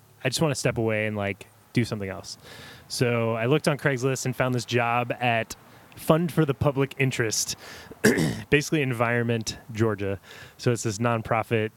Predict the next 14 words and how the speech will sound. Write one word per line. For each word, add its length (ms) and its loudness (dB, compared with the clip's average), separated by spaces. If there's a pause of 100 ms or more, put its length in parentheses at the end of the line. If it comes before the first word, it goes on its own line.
that 280 0
hires 600 -2 (640)
young 300 -4
people 380 -2
to 260 -2 (760)
go 160 4
door 240 0
to 60 -2
door 340 0
and 240 -4 (180)
try 200 0
to 80 -2
raise 260 0
money 420 -2